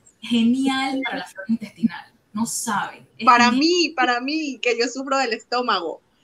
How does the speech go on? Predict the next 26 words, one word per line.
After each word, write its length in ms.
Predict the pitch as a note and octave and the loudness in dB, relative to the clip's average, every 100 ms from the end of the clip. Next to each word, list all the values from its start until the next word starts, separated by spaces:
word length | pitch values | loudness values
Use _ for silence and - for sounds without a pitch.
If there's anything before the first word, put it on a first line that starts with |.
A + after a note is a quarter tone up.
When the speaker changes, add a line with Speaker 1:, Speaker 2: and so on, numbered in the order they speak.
| - _ | -20 _
Speaker 2:
¿Y 120 | B3+ | 4
dónde 260 | C#4 D#4+ F#4+ | 6 6 6
la 120 | F4 | 6
consigues 480 | C4 B3+ D4 C4+ - | 4 4 2 2 4
o 160 | B3 A#3+ | 4 4
tú 120 | D#4 | 6
la 260 | D#4 C4+ | 8 8
haces? 400 | A3+ - D#3 - _ _ _ _ _ _ _ - | 6 0 -10 -12 _ _ _ _ _ _ _ -10
Speaker 1:
Voy 200 | A3 C4 | 0 0
a 40 | D4 | 0
empezar 300 | D4 A#3+ G#3 | -4 -6 -6
a 60 | |
hacerla. 400 | A3 G3+ - - _ _ _ _ _ - - - | -8 -8 -10 -18 _ _ _ _ _ -20 -12 4
Pero 100 | C#4 | 4
Speaker 2:
Ok. 100 | D4+ | 4
Speaker 1:
esta 340 | G3+ B3+ - - - _ _ _ _ _ _ | -2 -4 -8 -10 -10 _ _ _ _ _ _
Speaker 2:
Kombucha, 680 | - D4 D4 F#4+ A4 - A#3+ - A#3 | 6 8 8 8 8 8 4 6 6
así 200 | C#4 F4+ | 6 0
se 160 | F#4 D#4+ | 2 4
llama. 440 | B3+ G3+ E3 F3+ _ - | 4 2 -4 -8 _ -4
Speaker 1:
Kombucha, 720 | B3+ C#4 C4 B3+ G3 - _ - | -2 0 0 -2 -6 -16 _ -14
ajá, 240 | F#3 - | -14 -14
kombucha 260 | - A3+ C4+ | -2 2 4
con 60 | C#4 | 4
Speaker 2:
Kombucha. 320 | D4+ E4+ - E3+ | 2 0 0 -4
Speaker 1:
K. 200 | - | -6